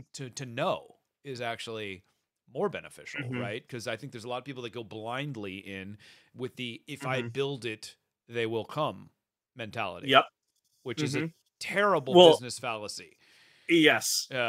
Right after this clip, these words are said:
Speaker 2: And, and
Speaker 1: it's
Speaker 2: that
Speaker 1: not a
Speaker 2: actually
Speaker 1: business
Speaker 2: brings up a
Speaker 1: Yeah.
Speaker 2: I, I, sorry, sorry to cut you off. That
Speaker 1: No, no,
Speaker 2: actually
Speaker 1: go.
Speaker 2: brings up a, a, a really interesting point is, um, so,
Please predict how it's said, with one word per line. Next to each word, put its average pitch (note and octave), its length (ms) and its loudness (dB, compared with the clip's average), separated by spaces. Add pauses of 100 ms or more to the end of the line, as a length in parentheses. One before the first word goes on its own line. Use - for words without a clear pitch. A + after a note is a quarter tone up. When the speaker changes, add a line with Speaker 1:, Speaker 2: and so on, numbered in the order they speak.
(160)
Speaker 2:
And, F3 140 10
and E3+ 80 2
Speaker 1:
it's E3+ 80 6
Speaker 2:
that G3 100 10
Speaker 1:
not - 20 10
a B3+ 40 10
Speaker 2:
actually A#3+ 260 4
Speaker 1:
business D#3+ 60 -4
Speaker 2:
brings G3 280 4
up G3 180 4
a D#3+ 120 2 (180)
Speaker 1:
Yeah. A2 140 -12 (400)
Speaker 2:
I, F3 40 -2
I, E3+ 320 -6
sorry, C#3+ 500 6
sorry G3+ 260 4
to D#3+ 60 4
cut D#3+ 180 4
you D#3+ 80 4
off. D#3+ 160 6
That D#3+ 100 2
Speaker 1:
No, G3 60 4
no, G3+ 60 0
Speaker 2:
actually F3 180 -2
Speaker 1:
go. - 80 -6
Speaker 2:
brings D3+ 260 0
up E3 180 2
a, C#3 280 0 (300)
a, E3+ 200 8
a D#3+ 100 2
really E3+ 360 2
interesting C#3+ 560 -8
point D3 280 -6
is, B2+ 200 -8 (300)
um, B2+ 420 2
so, D3 380 -2